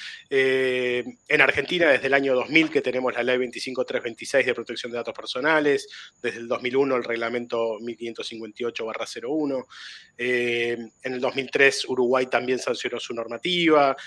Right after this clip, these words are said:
Después empezaron a aparecer otras normativas en América Latina y en el resto del mundo. Eh,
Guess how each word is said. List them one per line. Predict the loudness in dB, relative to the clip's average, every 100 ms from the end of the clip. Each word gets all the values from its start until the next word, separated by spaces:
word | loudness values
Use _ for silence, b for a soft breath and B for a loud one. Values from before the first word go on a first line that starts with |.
| B B
Después | 0 2
empezaron | 4 4 6 8
a | 8
aparecer | 6 6 6
otras | 4 2
normativas | 0 -2 -2 0 2 4 2
en | 0
América | -2 0 0
Latina | 0 0 0 2 2 0 -4
y | -4
en | -2
el |
resto | -2 -4 0
del | 0
mundo. | 2 0 -2 -6 -8 B B B -8
Eh, | -6 -6 -4 -4